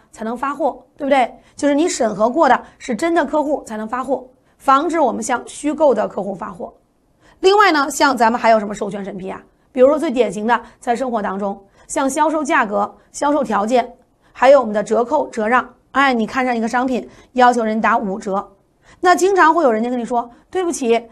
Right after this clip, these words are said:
我们这个权限我只能打八折，我只能打八五折，您看您要吗？”对不对？那我之前教给过大家，我说：“不慌，你跟他说，我跟你们经理谈。”那他的折扣是八折、八五折，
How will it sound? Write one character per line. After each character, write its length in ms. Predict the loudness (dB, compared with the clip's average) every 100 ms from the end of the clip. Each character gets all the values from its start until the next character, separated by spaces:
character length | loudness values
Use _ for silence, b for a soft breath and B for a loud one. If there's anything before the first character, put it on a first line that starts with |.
| B B
我 140 | 4
们 100 | 4
这 80 | 2
个 80 | 0
权 240 | 0 -4
限 160 | 0 0
我 80 | 0
只 140 | -2
能 140 | -4 -2
打 120 | -2
八 220 | -2 -4
折， 320 | -2 -2 -2 -6 b b b
我 140 | 2
只 120 | 2
能 140 | 0 2
打 160 | 2
八 240 | 4 2 0
五 160 | -2
折， 320 | -2 -2 -2 -4
您 160 | -4 -4
看 180 | -4
您 120 | -4 -4
要 180 | -2
吗？” 220 | -2 -4 -8 _ _ _ _
对 120 | 0
不 40 | 2
对？ 160 | 2 B B
那 180 | 2 4
我 120 | 6
之 120 | 4 0
前 160 | -2
教 140 | -2 -4
给 100 | -4
过 100 | -6
大 140 | -8
家， 180 | -14 -18 _ _ _ _
我 100 | -4
说 240 | 0 0 -2 B -6
：“不 120 | 0
慌， 300 | 2 2 -2 _ _ _
你 160 | -2 0
跟 100 | 0
他 120 | 0
说， 320 | -2 -4 -8 _
我 160 | 2 4
跟 140 | 4
你 80 | 0
们 120 | -2
经 220 | -4 -2
理 80 | -4
谈。” 320 | -6 -12 -16 -18 _ _ b b
那 140 | 0 0
他 240 | 0 0
的 100 | 0
折 220 | 2 0
扣 220 | 2 0 0
是 160 | -2
八 240 | 0 0 2
折、 160 | 2
八 180 | 2 0
五 140 | -2
折， 180 | 0 -2